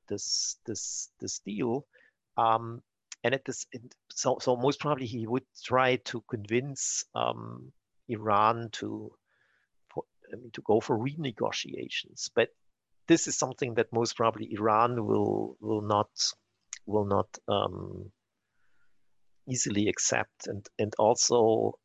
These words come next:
um, of course, Israel will be, will be, w-, would be very outraged, um, and, and, and, and also Saudi Arabia. So it, it, it, it's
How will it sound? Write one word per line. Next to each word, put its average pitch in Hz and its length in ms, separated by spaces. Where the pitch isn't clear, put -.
um, 53 460
of - 140
course, - 500
Israel 117 540
will 104 200
be, 101 500
will 104 200
be, 98 420
w-, - 180
would 113 180
be 107 140
very 117 240
outraged, 113 880
um, - 220
and, 101 260
and, 113 200
and, 101 140
and - 180
also - 240
Saudi 117 300
Arabia. 123 420
So 147 160
it, - 160
it, - 200
it, - 100
it's - 440